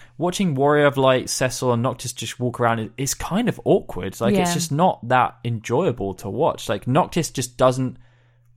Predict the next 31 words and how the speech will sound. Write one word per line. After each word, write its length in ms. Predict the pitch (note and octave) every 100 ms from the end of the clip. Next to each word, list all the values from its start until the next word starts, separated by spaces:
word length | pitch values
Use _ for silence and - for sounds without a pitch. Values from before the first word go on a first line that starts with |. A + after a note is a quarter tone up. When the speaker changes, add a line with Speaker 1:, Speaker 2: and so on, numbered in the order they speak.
| _
Speaker 1:
he 80 | B2+
doesn't 260 | G3 G3+
fit 500 | - - G3 D3+ - -
with 300 | B2 B2 -
those 220 | C3 B2+
characters 480 | - E3+ - - G#2
at 120 | -
all. 360 | F3+ D3 F#2+ - _ _ _ _ _ _ _
Because 240 | - C#3
they 180 | C3 G3
are, 180 | F#3+ E3+
like, 340 | D#3 C#3 B2+ -
Warrior 320 | C3 F#3+ F#3+
of 100 | C#3
Light 220 | C#3+ C3+
and 100 | A#2+
Cecil 380 | - D3 - A2
are, 180 | G#2+ A2+
like, 260 | A2+ - - _ _ _ -
classic 580 | - D3+ - C3 B2+
knight 440 | A2+ A#2+ C#3 C#3 -
paladin, 720 | - C3+ C3 B2 A#2+ A#2+ B2 A#2+ - - -
honor, 380 | B2+ C#3 B2+ A2 -
duty, 520 | D#3+ C#3+ - A#2 G2+
blah, 260 | - C#3+
blah, 160 | C#3+ C3
blah. 380 | B2 B2 A2 G2+ - - - _ _ _ _ _ _
Whereas 680 | C#3+ C#3 C3+ C3+ A#2+ - -
Noctis 340 | C#3 C#3 -
is 120 | B2+ A#2+
like, 240 | B2 A#2